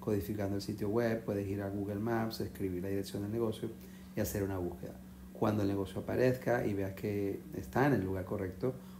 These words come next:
puedes hacer clic en compartir, incrustar el mapa y aquí podrás seleccionar el tamaño del mapa que te gustaría. O también puedes elegir un tamaño personalizado para ajustarlo a tu sitio web particular.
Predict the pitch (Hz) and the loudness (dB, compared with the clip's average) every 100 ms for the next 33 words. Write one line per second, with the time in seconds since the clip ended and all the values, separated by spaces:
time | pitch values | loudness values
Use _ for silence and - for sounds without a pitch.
0 | - 135 143 143 127 - 127 127 123 113 | 0 4 6 4 4 8 8 8 0 2
1 | 110 104 95 - 113 113 - - - 110 | 0 0 -2 4 4 4 -2 -12 -6 -2
2 | 104 - 104 98 - - 120 117 110 - | -2 -2 -4 -4 -6 0 4 4 4 0
3 | - - 117 104 104 104 117 123 117 123 | -10 -6 -2 0 0 0 4 4 4 0
4 | 156 - - - - 165 165 165 120 - | -2 -8 -14 -14 2 8 10 10 6 4
5 | 123 117 123 110 104 - - 117 113 98 | 4 6 6 6 2 -2 0 2 2 0
6 | - 123 107 107 104 92 90 95 104 98 | 0 2 2 2 0 -2 -2 -2 -2 -2
7 | 101 95 110 107 95 92 - 76 67 - | -2 -2 -2 -4 -4 -6 -6 -4 -4 -4
8 | - - - - - 151 160 160 127 127 | -8 -14 -14 -8 4 6 8 8 8 6
9 | 104 107 113 107 110 107 113 110 104 92 | 2 2 2 2 2 2 2 0 0 0
10 | 98 101 95 92 90 92 - 120 87 90 | -2 -2 -4 -4 -4 0 4 4 4 0
11 | 95 95 95 - 95 98 117 - - - | -4 -4 -6 -4 -2 -2 -4 -6 -14 -4
12 | - 113 - 98 98 101 107 131 - - | 0 2 0 -2 0 2 0 0 -2 -2
13 | 76 - | -2 -4